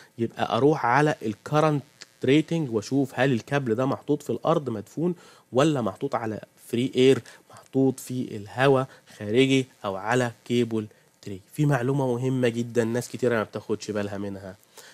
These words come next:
احنا لما قلنا الكروس سكشن اريا هي مساحه مقطع الكور، مساحه مقطع الكور مش الكابل كله. ناس كتيره جدًا متخيله ان الكروس سكشن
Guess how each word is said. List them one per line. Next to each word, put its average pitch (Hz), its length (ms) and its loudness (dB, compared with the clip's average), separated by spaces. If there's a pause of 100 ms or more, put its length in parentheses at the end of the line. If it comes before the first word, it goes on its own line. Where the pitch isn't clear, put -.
احنا 113 100 -2
لما 113 260 4
قلنا 196 240 8
الكروس 175 360 2
سكشن 165 380 0
اريا 160 240 4
هي 131 240 4
مساحه 123 580 4 (100)
مقطع 131 600 4 (600)
الكور، 139 500 6 (640)
مساحه 151 400 -2
مقطع 151 380 2
الكور 180 260 0
مش 147 180 2
الكابل 147 360 0
كله. 160 300 -2
ناس 151 180 0
كتيره 160 260 2
جدًا 151 280 0
متخيله 135 500 0
ان 143 100 0
الكروس 131 340 -4
سكشن 147 280 -6